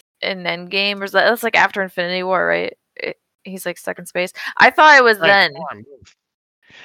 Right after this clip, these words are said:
Speaker 2: Anyway, so he's, he gets teleported to the Grandmaster's planet,
Speaker 1: Yeah.
Speaker 2: which has a name, like a pine tree's line in the winding road.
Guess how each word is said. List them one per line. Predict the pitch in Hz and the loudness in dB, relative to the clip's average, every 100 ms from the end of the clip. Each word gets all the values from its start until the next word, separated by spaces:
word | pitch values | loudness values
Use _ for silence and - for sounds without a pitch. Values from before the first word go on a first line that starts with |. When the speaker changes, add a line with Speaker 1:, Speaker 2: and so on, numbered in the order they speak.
| - | -6
Speaker 2:
Anyway, | 196 170 131 | -4 -2 -4
so | - 151 | -4 -10
he's, | 147 151 | -10 -12
he | - | -4
gets | 202 196 | 0 2
teleported | 220 233 208 196 175 156 | 2 2 0 -6 -6 -6
to | 156 | -10
the | 143 | -10
Grandmaster's | 131 139 139 131 113 107 - 113 104 104 98 - - _ _ _ _ _ _ | -12 -4 -4 0 -2 -2 -6 -14 -18 -18 -16 -16 -16 _ _ _ _ _ _
planet, | - 123 117 107 120 _ _ _ _ _ _ _ _ _ 175 | -4 0 0 0 -2 _ _ _ _ _ _ _ _ _ -2
Speaker 1:
Yeah. | 175 170 | 2 2
Speaker 2:
which | 127 | 0
has | 135 | -4
a | |
name, | 156 120 120 147 - _ _ | -2 0 0 -4 -14 _ _
like | 127 127 | -8 -6
a | |
pine | 120 139 139 | -4 -4 -4
tree's | 143 135 127 | -10 -14 -8
line | 127 123 | -4 -4
in | 127 120 | -6 -12
the | 117 | -16
winding | 110 110 110 113 | -12 -10 -10 -14
road. | 104 98 95 120 | -18 -20 -20 -20